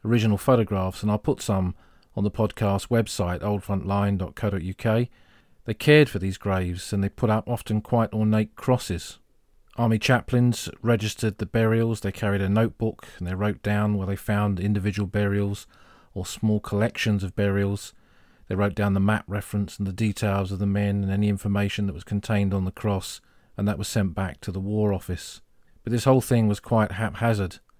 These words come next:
and many records were lost in transit or lost by the men themselves. One chaplain notes that he made details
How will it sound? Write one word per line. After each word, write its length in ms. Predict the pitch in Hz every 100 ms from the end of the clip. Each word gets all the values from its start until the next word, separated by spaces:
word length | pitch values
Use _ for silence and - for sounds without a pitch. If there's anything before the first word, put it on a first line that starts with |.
| -
and 100 | 107
many 160 | 117
records 520 | 110 107 - 104 101 104
were 80 |
lost 340 | 98 104 104 -
in 120 | 98
transit 540 | - 117 107 101 104
or 140 | 101 101
lost 320 | 110 101 -
by 100 | 98
the 100 | 98
men 260 | 101 104 98
themselves. 720 | 95 - 120 107 90 - - _ _ -
One 120 | 101
chaplain 460 | - 117 - 101 104
notes 280 | 110 104
that 80 | -
he 60 | 95
made 320 | 101 107 98
details 680 | 113 113 - 98 92 92